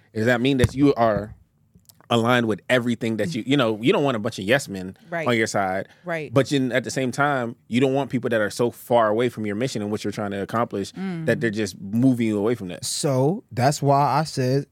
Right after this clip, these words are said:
Speaker 3: community matters, right? So if you Google this, just do a quick Google search. All you gotta do is take,
Speaker 2: What you Googling?
Speaker 3: take some time. If you Google equally yoked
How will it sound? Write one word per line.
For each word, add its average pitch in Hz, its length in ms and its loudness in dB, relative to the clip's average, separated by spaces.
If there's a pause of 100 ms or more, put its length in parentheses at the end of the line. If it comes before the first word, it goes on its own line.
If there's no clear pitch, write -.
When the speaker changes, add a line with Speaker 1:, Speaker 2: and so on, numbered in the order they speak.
Speaker 3:
community 135 600 2
matters, 123 560 2
right? 147 280 2
So 170 120 2
if 175 80 0
you 262 100 2
Google 147 340 4
this, 98 260 -8 (100)
just - 140 -20
do - 100 -6
a - 60 -8
quick - 240 -12
Google 123 200 -6
search. - 280 -8
All - 80 -14
you - 100 -8
gotta 160 120 -4
do 151 140 -4
is 117 240 -8
take, - 260 -6
Speaker 2:
What 135 120 -4
you 254 80 -10
Googling? 202 460 -12
Speaker 3:
take 151 160 -2
some 120 120 -4
time. 123 320 -2 (600)
If 143 140 4
you 190 140 4
Google 139 500 2 (320)
equally 175 640 2
yoked - 460 -4